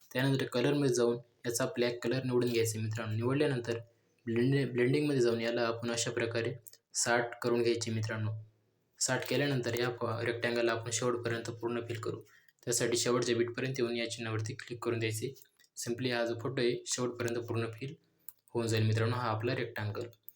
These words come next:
हा रेक्टँगल शेवटपर्यंत पूर्ण फिल झाल्यानंतर आता आपल्याला बॅक येऊन शेअर कीपॅडमध्ये ओपन करून घ्यायचं मित्रांनो. शेअर कीपॅड ओपन केल्यानंतर आपल्याला जो हा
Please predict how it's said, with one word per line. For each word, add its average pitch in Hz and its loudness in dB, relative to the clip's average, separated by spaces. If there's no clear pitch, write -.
हा 127 0
रेक्टँगल 123 -2
शेवटपर्यंत 123 -2
पूर्ण 117 -6
फिल 117 -6
झाल्यानंतर 117 0
आता 113 -2
आपल्याला 113 0
बॅक 120 2
येऊन 120 6
शेअर 127 2
कीपॅडमध्ये 117 0
ओपन 117 -2
करून 113 0
घ्यायचं 110 0
मित्रांनो. 110 -4
शेअर 139 0
कीपॅड 117 2
ओपन 135 -2
केल्यानंतर 113 -2
आपल्याला 113 0
जो 117 4
हा 120 2